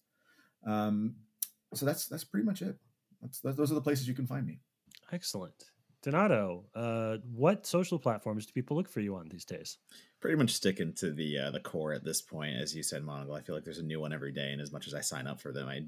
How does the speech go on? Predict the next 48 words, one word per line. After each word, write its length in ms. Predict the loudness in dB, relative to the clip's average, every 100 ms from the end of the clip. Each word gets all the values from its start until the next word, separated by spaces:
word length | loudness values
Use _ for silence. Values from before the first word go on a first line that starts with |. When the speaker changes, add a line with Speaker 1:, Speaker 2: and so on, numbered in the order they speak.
| -8
Speaker 3:
never 260 | -4 -2 -2
use 200 | -4 -6
them 100 | -6
again. 260 | -6 -6 -4
So 280 | -4 -6 -8 -20 _
once 180 | 0 4
we 60 | 4
figure 300 | 6 8 10
out 260 | 8 6
if 160 | 2 0
Twitter 320 | 2 4 6
will 220 | 6 4
ever 160 | 4 2
die 420 | 4 2 2 -2 -4
and 220 | -4 -6 -4
we 80 | -6
pick 180 | -4
a 60 | 0
new 160 | 2 4
one, 180 | 2 -2
I 80 | -6
will 100 | -8
pick 160 | -8 -10
a 40 |
new 160 | -6 -4
one. 100 | -4
But 120 | -2
until 300 | -2 0 -2
then, 180 | -2 -14 _ _ _
you 120 | -4 -2
can 120 | 0
follow 200 | 2 4
me 160 | 2 2
at 260 | 0 -2 -12 -12
Donato 340 | -4 -2 -2
Bomb 380 | -2 -4 -4 -6
on 140 | -8 -12
Twitter, 360 | -8 -6 -6 -6
Letterboxd, 480 | -4 -4 -6 -8 -10
and 180 | -6 -4
Instagram. 480 | -4 -2 2 2 2 -6 -20 -20 -20 -4
As 100 | 10
always, 400 | 12 12 12 8
you're 100 | 6
gonna 60 | 6
see 160 | 6
my 120 | 6
articles, 640 | 6 6 4 4 4 2 -2